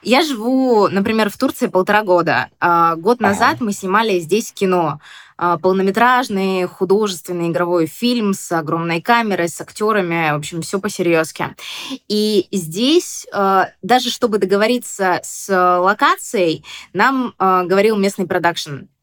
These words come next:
Speaker 1: Анастасия, подождите, пусть вот наши турки сходят к местным туркам и с нами,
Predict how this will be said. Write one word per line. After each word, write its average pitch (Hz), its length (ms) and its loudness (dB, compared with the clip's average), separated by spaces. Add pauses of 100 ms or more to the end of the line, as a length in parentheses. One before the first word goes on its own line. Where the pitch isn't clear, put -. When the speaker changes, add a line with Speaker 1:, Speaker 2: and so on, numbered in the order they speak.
(220)
Speaker 1:
Анастасия, 214 720 0
подождите, 208 540 0
пусть 285 300 -2
вот 208 160 -6
наши 208 540 0 (200)
турки 214 520 0
сходят - 440 0
к - 80 -14
местным 202 540 -2
туркам 240 500 2 (260)
и 185 100 -2
с - 100 -4
нами, 277 260 0